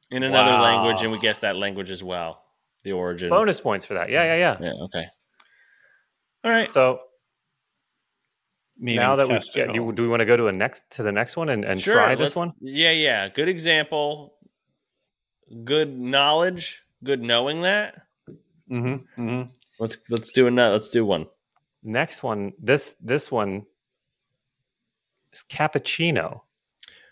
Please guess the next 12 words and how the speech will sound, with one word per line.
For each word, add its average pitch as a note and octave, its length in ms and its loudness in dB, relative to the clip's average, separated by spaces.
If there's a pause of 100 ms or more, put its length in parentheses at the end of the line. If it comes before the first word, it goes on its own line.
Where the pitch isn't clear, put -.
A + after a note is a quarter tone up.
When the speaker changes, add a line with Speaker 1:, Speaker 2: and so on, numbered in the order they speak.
(260)
Speaker 1:
Oh. F#2+ 760 -2 (800)
Speaker 2:
Okay. F#2+ 680 -4 (4000)
<sighs> A#2+ 100 -8 (1900)
This - 140 -18
would A2 160 -4
be A2+ 200 2
like, G#2+ 340 0
uh, G#2 500 2 (1160)
kappa A#2 380 2
used A#2 320 -2
to A#2+ 60 -4
be G#2+ 380 -2